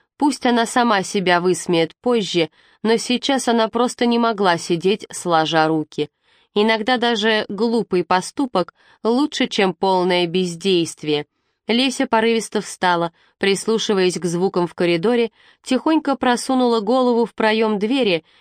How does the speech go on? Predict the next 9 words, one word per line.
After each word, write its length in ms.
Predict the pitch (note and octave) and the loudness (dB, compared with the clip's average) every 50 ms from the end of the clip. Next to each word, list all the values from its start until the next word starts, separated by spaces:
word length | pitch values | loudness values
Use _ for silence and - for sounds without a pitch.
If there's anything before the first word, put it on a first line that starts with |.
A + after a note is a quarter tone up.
| _ _ | _ _
и, 140 | - G3+ G#3 | -2 0 0
убедившись, 720 | G#3+ G#3+ F#3+ A#3 G#3+ F#3+ A3 A#3 G#3+ - - G#3+ G3 - | 0 0 0 -2 0 0 0 0 0 0 -2 -4 -4 -4
что 200 | - - G#3+ G3+ | -4 -4 -4 -4
путь 240 | - - G#3+ G3 - | -2 -2 -4 -4 -4
свободен, 640 | - F#3+ F#3+ F#3+ F#3+ A3 C#4+ B3 - G3 F3+ E3+ - _ _ - _ | -2 0 0 0 2 0 -2 0 0 0 0 0 -4 _ _ -20 _
рванула 580 | - G3+ G#3 G#3 A3 A3+ A3+ B3 C#4+ C#4+ C4+ C4 | -2 0 2 4 4 2 2 2 2 0 0 -2
к 100 | - - | -2 -2
лестничному 800 | F3+ F#3 F#3+ F#3 - - G3 F#3 - - - G3 F#3 F#3+ F#3 F3 | 0 0 0 0 -2 -2 -4 -4 -4 -4 -2 0 2 2 0 0
пролёту. 640 | - G3 G3 G3+ G#3 G3+ G3 E3+ D3 - - D3 C#3 | 0 0 0 0 2 2 0 0 -2 -4 -8 -14 -18